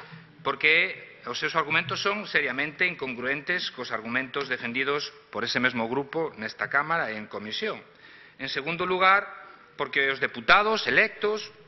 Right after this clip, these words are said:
se non temos preparación, temos que buscar o xeito de conseguila para realizar a visita a calquer tipo de instalación que afecte, dende logo, os dereitos dos cidadáns de Galicia, non?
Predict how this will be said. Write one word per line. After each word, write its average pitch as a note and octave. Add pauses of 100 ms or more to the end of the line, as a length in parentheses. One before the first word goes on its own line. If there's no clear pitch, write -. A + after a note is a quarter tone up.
(160)
se A#2
non A#2+
temos B2
preparación, C#3
temos A2+
que A2
buscar C3
o C3
xeito B2
de G#2+
conseguila D3
para A#2+
realizar A#2
a C#3+
visita D3+
a -
calquer A2+
tipo C3+
de D3
instalación C#3 (400)
que -
afecte, A3 (320)
dende D#3+
logo, D#3+ (200)
os C#3
dereitos C#3
dos G#2+
cidadáns A2+
de A#2+
Galicia, B2
non? C#3